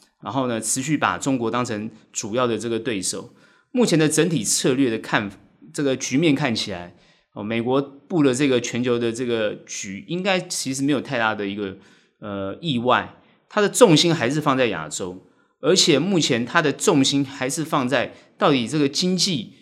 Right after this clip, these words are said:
也就是说后疫情时代，因为现在疫情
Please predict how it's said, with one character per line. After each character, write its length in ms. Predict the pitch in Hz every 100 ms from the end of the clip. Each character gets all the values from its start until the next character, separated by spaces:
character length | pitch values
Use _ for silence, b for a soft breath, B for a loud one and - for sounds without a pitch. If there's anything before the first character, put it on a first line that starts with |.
| B B
也 100 | -
就 100 | 247
是 60 |
说 320 | 233 226 226 -
后 300 | - 254 165
疫 180 | 214 151
情 260 | - 117
时 220 | 120 - 123
代， 280 | 131 98 -
因 60 |
为 60 | 196
现 160 | 220
在 100 | 175 -
疫 140 | 214
情 420 | 143 - 107 110